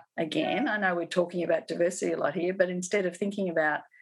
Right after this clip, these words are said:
"Let's have a diversity of opinions, let's scenario plan the sorts of things that can come out and where's the good? Like, let's not just do it for self-protection.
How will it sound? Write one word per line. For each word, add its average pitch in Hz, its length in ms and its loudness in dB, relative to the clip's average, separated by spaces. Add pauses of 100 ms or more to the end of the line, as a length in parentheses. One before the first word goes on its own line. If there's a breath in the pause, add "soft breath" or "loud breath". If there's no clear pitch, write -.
(200 soft breath)
"Let's 185 220 2
have 196 180 4
a 196 40 0
diversity 175 500 -2
of 165 60 -6
opinions, 175 580 -4
let's 190 220 0
scenario 185 560 2
plan 175 400 -2
the 165 80 -4
sorts 185 300 -2
of 180 80 -6
things 170 240 -2
that - 140 -4
can 170 160 -2
come 180 200 -2
out 180 220 0
and 180 140 -4
where's 180 240 0
the 170 80 -2
good? 190 360 -2
Like, 156 220 2
let's 185 200 -2
not 170 140 0
just 170 200 -4
do 180 100 2
it 185 80 -8
for 156 80 -6
self-protection. 160 880 -2